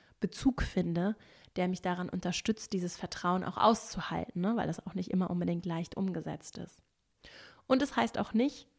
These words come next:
das habe ich ja auch schon mal gesagt, ich, es gibt ja noch eine andere Folge zum Thema Perfektion, die können wir auch in den Shownotes verlinken. Dieses Fail fast,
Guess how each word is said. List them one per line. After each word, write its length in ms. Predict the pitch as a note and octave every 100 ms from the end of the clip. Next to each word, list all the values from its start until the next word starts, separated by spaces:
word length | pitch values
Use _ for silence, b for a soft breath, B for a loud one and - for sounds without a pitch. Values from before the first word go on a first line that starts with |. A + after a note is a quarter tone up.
| _ _ _ _ _ _ _ _ -
das 120 | -
habe 100 | F#3+
ich 80 | F#3+
ja 100 | -
auch 40 | F#3
schon 160 | G3+
mal 260 | F#3 F3+ F3+
gesagt, 500 | F3+ F3 F3 - - F#3+ F#3 F#3
ich, 160 | - -
es 100 | -
gibt 160 | - G3+
ja 60 |
noch 80 | F#3+
eine 120 | F#3
andere 200 | G#3 A3
Folge 280 | - F3 F3
zum 160 | - F3+
Thema 220 | F#3 F3+
Perfektion, 640 | G3 F3+ - - - G3
die 60 | F#3+
können 200 | - F#3
wir 80 | F3+
auch 80 | F3
in 60 |
den 80 | E3+
Shownotes 460 | - F#3+ F#3 F3 -
verlinken. 500 | E3+ F3 - G#3+ A3+ B B B B B B B B -
Dieses 240 | G3 F#3+
Fail 440 | - A3+ G#3+ G#3+
fast, 840 | G3+ - G3 F#3 D#3 F3 - -